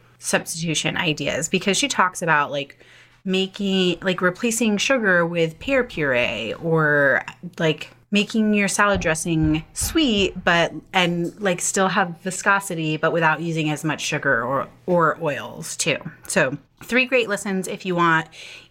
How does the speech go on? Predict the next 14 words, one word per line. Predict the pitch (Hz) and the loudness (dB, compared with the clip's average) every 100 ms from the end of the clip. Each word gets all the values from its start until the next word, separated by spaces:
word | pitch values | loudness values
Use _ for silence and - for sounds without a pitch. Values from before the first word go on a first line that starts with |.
| - | -2
even | 294 381 320 | 0 2 2
more | 214 165 151 156 190 180 | 4 2 2 2 0 -2
about | 180 165 156 | 0 2 2
substitutions | - 160 - 165 165 151 160 147 151 | -4 -6 -8 -8 -6 -4 -2 -2 -4
in | - 160 | -2 0
different | 156 156 156 139 | 0 0 0 -2
angles. | 147 147 147 | 0 0 0
And | - | 2
otherwise, | 233 311 285 294 | 2 2 2 2
yeah, | 311 | 2
we | 185 233 | 0 -2
can | 302 240 | -4 0
jump | 214 196 | 0 0
in. | 170 165 208 247 | 0 0 0 -2